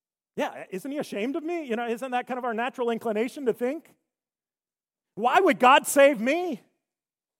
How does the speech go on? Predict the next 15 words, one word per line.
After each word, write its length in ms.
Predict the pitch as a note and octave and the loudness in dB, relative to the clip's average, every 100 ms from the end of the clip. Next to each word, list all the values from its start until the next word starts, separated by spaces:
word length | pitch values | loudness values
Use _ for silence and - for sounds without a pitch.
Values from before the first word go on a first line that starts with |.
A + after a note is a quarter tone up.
| _ _ _ _ _ _ _ | _ _ _ _ _ _ _
Yet 220 | G#3+ C4+ F3+ | 0 0 2
here 200 | A#3+ D#4 | -2 -2
we 140 | E4 | 0
are 80 | G#3+ | 0
told 240 | - A3+ | 2 0
what? 300 | G3 F#3 A#3+ | 2 2 2
That 120 | B3 | 0
the 80 | A3 | -4
Father 540 | - C#4+ C4+ D4+ B3 E3+ _ _ _ | -4 2 2 2 -2 -6 _ _ _
gives 360 | G#3 C4+ D4+ G#3+ | 0 0 2 4
us 240 | G3+ - | 2 2
to 100 | - | -2
the 120 | B3 | -2
Son. 440 | - C4 C4 A3 C3 _ _ _ _ _ _ _ _ _ _ _ _ _ _ _ _ _ _ _ _ _ _ _ _ _ _ _ _ _ _ _ _ _ _ _ _ _ _ _ _ | 2 4 4 2 -8 _ _ _ _ _ _ _ _ _ _ _ _ _ _ _ _ _ _ _ _ _ _ _ _ _ _ _ _ _ _ _ _ _ _ _ _ _ _ _ _
He 60 | _ | _